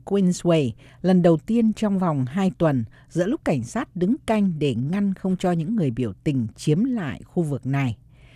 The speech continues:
Cảnh sát cho biết những người biểu tình có thể tiếp tục biểu tình nhưng không được ngăn chặn xe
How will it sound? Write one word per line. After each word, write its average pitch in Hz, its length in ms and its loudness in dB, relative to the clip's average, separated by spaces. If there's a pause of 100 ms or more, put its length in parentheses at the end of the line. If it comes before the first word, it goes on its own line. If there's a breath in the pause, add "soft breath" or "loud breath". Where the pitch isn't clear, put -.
(280 soft breath)
Cảnh 170 220 0
sát 262 280 -6
cho 247 100 -2
biết 233 300 -2
những 233 160 -2
người 226 140 0
biểu 151 220 0 (100)
tình 156 240 -2
có - 120 -6
thể - 180 -2
tiếp 277 320 -8
tục 151 180 -2
biểu 139 220 0
tình 147 340 0 (280 soft breath)
nhưng 214 280 4
không 208 240 -2
được 147 220 -6
ngăn 180 240 -2
chặn 165 240 -2 (100)
xe - 260 -4